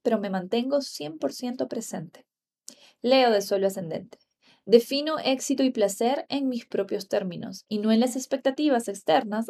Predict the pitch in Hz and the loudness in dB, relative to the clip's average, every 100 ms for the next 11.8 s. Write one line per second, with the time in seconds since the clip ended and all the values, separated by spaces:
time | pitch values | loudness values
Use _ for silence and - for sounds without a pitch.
0 | - 247 247 214 180 190 - 190 190 208 | -6 -4 -4 -2 -4 -6 -8 -6 -4 0
1 | 220 196 - _ _ _ _ _ _ _ | 0 -2 -8 _ _ _ _ _ _ _
2 | _ - _ - 190 277 220 160 180 - | _ -20 _ -2 4 4 4 0 -2 0
3 | 190 190 - 202 196 196 208 226 202 - | 2 2 0 0 0 -2 -4 -2 -2 -6
4 | - _ - - _ - 196 269 339 339 | -20 _ -20 -20 _ -10 6 8 8 6
5 | 311 311 269 220 262 233 202 220 214 220 | 4 6 6 4 4 4 4 4 2 2
6 | 254 233 233 214 196 175 - 135 - - | 2 0 0 -2 -2 -4 -4 -12 -14 -20
7 | _ - 208 196 190 190 196 214 208 190 | _ -2 2 4 4 4 4 2 0 -4
8 | 180 196 247 277 311 339 - 202 208 233 | 0 2 2 0 -8 -6 -4 -4 -4 -4
9 | 254 - 240 214 180 - _ _ _ _ | -4 -4 -8 -6 -8 -12 _ _ _ _
10 | - _ - _ 233 254 214 196 190 196 | -20 _ -20 _ 4 6 6 6 4 2
11 | 185 196 220 233 269 185 - - | 0 -2 -4 -4 -4 -4 -10 -14